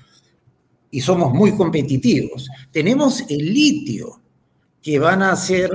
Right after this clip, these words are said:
demandados para las baterías de los carros eléctricos, que es un negocio que si tú lo estructuras bien, te va a venir una transnacional que va a pagar un montón en impuestos, va a dar trabajo directo en Puno, y el canon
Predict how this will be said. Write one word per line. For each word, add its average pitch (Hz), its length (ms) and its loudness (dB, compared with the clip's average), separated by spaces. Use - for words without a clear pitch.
demandados 165 720 2
para 143 160 -4
las 123 180 -2
baterías 151 500 0
de 165 60 2
los 131 140 -2
carros 180 320 -2
eléctricos, 185 580 -4
que 151 180 -8
es 175 160 -6
un 196 140 -4
negocio 180 720 -4
que 139 100 -6
si 151 200 -4
tú 247 100 -2
lo 277 80 2
estructuras 160 560 -2
bien, 214 340 -2
te 147 120 -4
va 160 80 0
a 202 60 2
venir 190 200 -2
una 208 180 -2
transnacional 123 640 -4
que 135 120 -4
va 156 80 2
a - 60 -6
pagar 147 280 -2
un 165 240 -6
montón 123 580 0
en 117 140 -6
impuestos, 139 680 -4
va 127 140 0
a - 20 4
dar 156 340 0
trabajo 165 840 2
directo 175 640 -2
en 127 220 -4
Puno, 202 480 0
y 202 160 2
el 226 260 2
canon 285 880 0